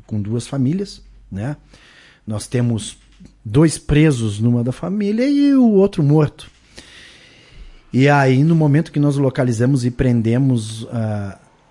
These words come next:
esse pessoal, até foram localizados em Passo Fundo, numa ação muito rápida da equipe de investigação.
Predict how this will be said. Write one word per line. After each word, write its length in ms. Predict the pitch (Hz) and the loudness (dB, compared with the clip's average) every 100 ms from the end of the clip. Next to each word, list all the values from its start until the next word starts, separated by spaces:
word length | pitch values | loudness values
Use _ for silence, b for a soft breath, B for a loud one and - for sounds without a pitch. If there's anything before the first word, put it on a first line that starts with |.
| _ | _
esse 220 | 104 - 120 | -12 -10 -8
pessoal, 600 | 131 - 160 131 185 185 | -10 -8 -4 -2 -2 -4
até 200 | 98 101 | -8 -10
foram 240 | - 107 | -8 -6
localizados 520 | 104 101 101 95 98 104 | -4 -6 -8 -6 -6 -6
em 60 | |
Passo 260 | 104 107 - | -8 -10 -6
Fundo, 240 | 123 151 | -2 0
numa 180 | 117 104 | 0 -4
ação 180 | - 104 | -4 -4
muito 240 | 120 143 | -4 -4
rápida 380 | 101 110 160 113 | -8 -8 -8 -8
da 120 | 107 | -10
equipe 260 | 98 113 107 | -10 -12 -8
de 60 | |
investigação. 720 | 104 101 - 101 113 - 113 | -8 -8 -10 -10 -10 -10 -10